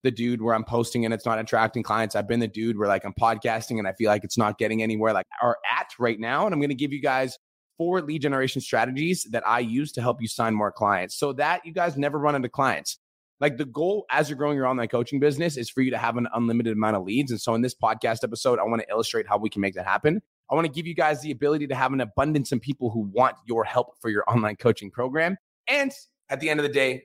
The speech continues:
I wanna help make more money as an online coach. So if you're here for that, let me fucking know. Now, I've personally mentored over two thousand online coaches at this point in my career.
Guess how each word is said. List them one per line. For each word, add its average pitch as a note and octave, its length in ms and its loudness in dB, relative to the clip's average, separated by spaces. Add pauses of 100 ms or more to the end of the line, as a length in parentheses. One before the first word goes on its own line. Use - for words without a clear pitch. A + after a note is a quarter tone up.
(140)
I C3 40 -6
wanna C3 140 0
help B2+ 140 0
make A#2+ 220 0
more A#2 160 0
money G#2+ 440 0
as G#2 160 0
an G2+ 80 -2
online F#2 240 2
coach. - 280 -2
So - 80 -8
if G#2+ 60 -8
you're A2 80 -4
here B2+ 100 2
for C3+ 140 -2
that, D3+ 320 2
let A2 100 2
me G#2 60 2
fucking F#2+ 320 0
know. D#2+ 160 0 (160)
Now, D3+ 260 2
I've F3 240 2 (140)
personally G#3 760 0
mentored C#3+ 800 0
over C3+ 200 0
two D#3 240 -2
thousand C3 400 0
online A#2 280 0
coaches A#2 340 0
at A#2 60 -10
this C3 120 0
point C3+ 200 0
in C3 40 2
my B2+ 100 2
career. C#3 420 -2